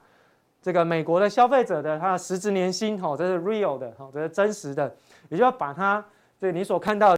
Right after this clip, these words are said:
一个时薪的状况，利用通货膨胀的因子去做还原，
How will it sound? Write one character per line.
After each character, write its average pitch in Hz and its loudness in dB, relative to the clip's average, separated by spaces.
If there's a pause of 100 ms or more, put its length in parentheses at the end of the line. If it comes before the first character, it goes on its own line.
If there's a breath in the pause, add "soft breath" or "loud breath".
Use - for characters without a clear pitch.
(140)
一 - -20
个 151 0
时 165 -6
薪 214 -8
的 202 -2
状 185 -2
况， 180 -4
利 196 -2
用 175 2
通 202 -2
货 208 2
膨 160 -4
胀 190 0
的 185 -4
因 190 -4
子 147 -12
去 190 -8
做 185 0
还 143 -4
原， 151 -2